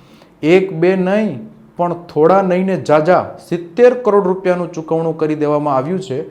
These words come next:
તેવો ધડાકો થયો. સરકારી બાબુઓ,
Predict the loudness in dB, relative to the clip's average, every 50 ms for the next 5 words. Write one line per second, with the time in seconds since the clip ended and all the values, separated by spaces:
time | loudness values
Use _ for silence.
0 | -16 -20 _ _ _ _ -2 0 2 2 2 4 6 6 6 6 4 2 -4 -4
1 | -4 -4 -6 -6 -6 -10 -16 -20 _ _ _ _ _ -6 -4 -4 -2 0 2 2
2 | 2 2 0 -2 -2 -2 -2 0 -2 -2 0 0